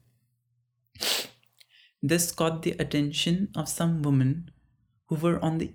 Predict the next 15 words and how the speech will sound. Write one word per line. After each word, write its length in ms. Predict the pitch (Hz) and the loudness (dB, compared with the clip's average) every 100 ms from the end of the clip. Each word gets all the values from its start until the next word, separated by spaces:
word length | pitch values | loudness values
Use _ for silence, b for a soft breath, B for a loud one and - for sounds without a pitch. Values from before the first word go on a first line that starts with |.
| - | -4
evening 460 | 165 165 175 175 | -4 -2 0 0
lookout 420 | 139 135 143 143 | 0 0 -2 -2
of 180 | - - | -4 -8
the 80 | - | 0
neighborhood 640 | 139 135 - 151 - - - _ - B B B B | 0 2 -2 -6 -8 -10 -16 _ -20 B B B B
and 140 | - 165 | 0 0
helped 480 | - 190 202 - | 0 0 0 -2
the 200 | - - 147 | -8 -4 -2
emergency 520 | 156 156 160 165 170 | -2 -2 -2 -4 -4
responders 680 | 143 - 156 156 147 143 - | -4 -2 -4 -2 -2 -4 -4
to 180 | 151 - | -8 -4
understand 640 | 156 151 165 - 165 165 | -4 -2 -6 -4 -2 -2
the 200 | 165 - | -4 -2
incomprehensible 1300 | 165 160 165 160 151 143 156 143 147 143 147 143 143 | -2 0 -2 -2 -2 -2 -4 0 0 0 -2 -2 -2
screaming. 600 | 143 - - 135 - - | -4 -10 -6 -4 -4 -6